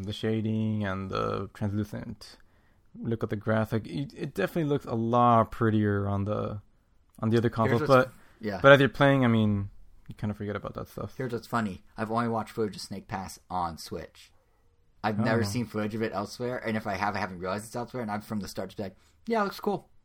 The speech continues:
Speaker 2: Looks good." So I've never been like, "Oh, it doesn't look as good," 'cause I <laughs> have no comparison point.
Speaker 1: Uh,
Speaker 2: Unless I've secretly been watching the wrong videos, and I'm gonna get the game and be like, "Where'd the water
Speaker 1: Well,
Speaker 2: go?"
Speaker 1: from what
Speaker 2: But
Speaker 1: I know, the regular trailers of Snake Pass have only showed, like, P C or P S four gameplay.
Speaker 2: Oh, but I watched the Switch trailer specifically.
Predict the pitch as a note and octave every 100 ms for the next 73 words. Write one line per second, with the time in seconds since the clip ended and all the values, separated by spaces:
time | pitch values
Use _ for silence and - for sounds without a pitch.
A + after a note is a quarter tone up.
0 | _ D3+ - F#3+ C#3 _ - - - C3
1 | C3 C3 C3+ B2 A#2+ A#2 C3+ A#2 G2+ A2
2 | G#2+ - G#2+ G#2+ G2 F#2+ G2+ F#2 D3+ A#2
3 | B2+ G#2+ F#2+ G#2 G2+ - F2+ - - _
4 | - - A#2+ A#2 B2 D3 G3+ F#3+ D3 -
5 | E3 D#3 C3+ B2 B2 A#2 A#2+ B2+ A#2 G#2
6 | G#2+ A2 G#2+ G#2 G#2 G2+ G#2+ A2+ A#2 G#2+
7 | G#2 G2 G#2+ G#2 G2 F#2 - - - -
8 | B2 C3 A#2+ D#3 C#3+ D3 D3+ C#3 - C#3
9 | D3 D3+ C#3+ C3 D3 D#3 C#3 B2 B2+ C#3
10 | B2 - A#2+ B2 A#2 G#2+ A2+ G#2+ A#2+ A2
11 | G#2+ A2 G#2+ A2+ G2+ - A#2 - _ -
12 | - A#2 - A2 - A2 - - A2 G#2+
13 | G#2 G#2 - G#2+ G#2+ G#2+ A2 A2 B2+ B2+
14 | C#3 - G#2+ A#2+ - - - - - -
15 | - - - A2